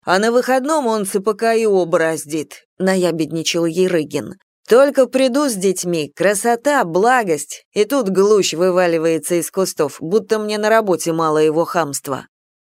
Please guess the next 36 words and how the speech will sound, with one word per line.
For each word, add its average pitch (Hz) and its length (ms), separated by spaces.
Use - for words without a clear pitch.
Наташа 226 460
вздрогнула. 156 840
Альберт 226 440
Владимирович 247 800
уже 226 360
исчез - 480
из 196 220
виду, 165 320
и 165 140
она 196 260
вернулась 214 480
за 202 180
стол 226 320
и 214 60
села, 269 320
стараясь 196 500
не 196 140
выдать 185 260
своего 175 400
волнения. 180 800
"Значит, 294 560
по 277 160
выходным 254 640
Глущенко 254 640
бегает 240 580
в - 140
Ц - 180
П 196 200
К 226 200
И 233 160
О, 208 320
значит, 196 500
можно 226 300
будет 196 320
туда 208 300
поехать, 214 680